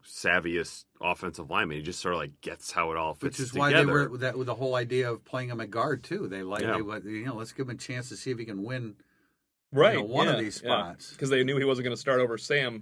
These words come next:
Speaker 3: at center. That was, I also, I wanna throw this in about Ruhland 'cause I talked to him in whenever he was playing, so it was, uh, late October. He said that, um, before his second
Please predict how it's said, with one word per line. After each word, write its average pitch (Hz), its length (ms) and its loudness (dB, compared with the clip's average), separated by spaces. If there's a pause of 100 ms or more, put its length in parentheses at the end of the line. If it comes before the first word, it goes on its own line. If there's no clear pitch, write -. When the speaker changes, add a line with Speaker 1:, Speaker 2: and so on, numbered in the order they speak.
Speaker 3:
at 110 120 -6
center. 147 320 0
That 139 160 2
was, 135 260 -4 (560)
I 147 140 6
also, 190 260 8
I 156 60 10
wanna 151 180 8
throw 147 140 6
this 139 80 0
in 143 60 6
about 120 160 2
Ruhland 127 240 0
'cause 120 100 -4
I 104 40 0
talked 117 280 0
to 123 100 -2
him 120 180 -6
in 113 360 -6 (580)
whenever 104 260 -8
he 101 100 -8 (220)
was 101 140 -8
playing, 104 260 -6
so 101 140 -6
it - 20 -2
was, 98 100 -4
uh, 101 100 -2
late 107 180 -2
October. 107 460 -2 (520)
He 139 80 -4
said 160 320 0
that, 113 220 4
um, 98 500 -2 (400)
before 139 680 4
his 117 220 -6
second - 560 -2